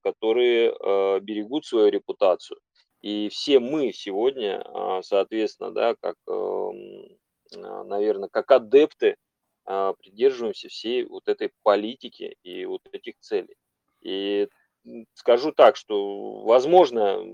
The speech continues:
ряд какого-, каких-то там наших коллег по рынку могут так, наверно, конечно, поступить, потому что, опять-таки, практика последних двух лет показывает, что такое,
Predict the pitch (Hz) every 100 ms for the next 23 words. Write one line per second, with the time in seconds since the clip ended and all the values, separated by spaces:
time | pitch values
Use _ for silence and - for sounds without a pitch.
0 | 95 120 139 135 101 - 123 110 - 104
1 | 131 - - - 85 - _ _ _ _
2 | _ _ - 104 - - 110 131 156 -
3 | 101 107 98 - - _ _ _ - 110
4 | 139 127 - 98 - 98 95 92 85 92
5 | 95 90 95 - 98 - 131 127 104 101
6 | - 107 127 104 - - - 98 _ -
7 | 92 92 90 92 - 92 107 120 120 95
8 | 98 - 101 - 92 - 107 101 - -
9 | - - 101 98